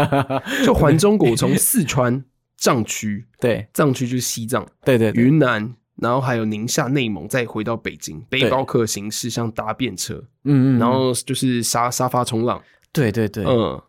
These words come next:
Speaker 2: 这，这，这是怎么样？你会推荐吗？你现在回想起来，
Speaker 1: 哦。
Speaker 2: 你会觉得说，呃，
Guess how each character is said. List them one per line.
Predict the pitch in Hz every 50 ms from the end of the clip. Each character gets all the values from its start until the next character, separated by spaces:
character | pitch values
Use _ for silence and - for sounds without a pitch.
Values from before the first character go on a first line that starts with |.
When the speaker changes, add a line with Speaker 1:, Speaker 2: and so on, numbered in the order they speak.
| _ _
Speaker 2:
这， | - - 214
这， | 208 - 233 226
这 | 226 -
是 | 208 - 185
怎 | 127 110
么 | -
样？ | 104 123
你 | 127 131
会 | 156 208
推 | 208 - - 156 143
荐 | 147 - -
吗？ | - - - - - _ _ _
你 | - 143
现 | 139 139 233 214
在 | 208 220
回 | 196 - 135
想 | 131 139 139
起 | 143 - -
来， | 107
Speaker 1:
哦。 | 98
Speaker 2:
你 | 107
会 | 113 139
觉 | 156 156 113
得 | 107 110
说， | 110 - 117 117 117 - - - - - - -
呃， | - - 104 107 101 95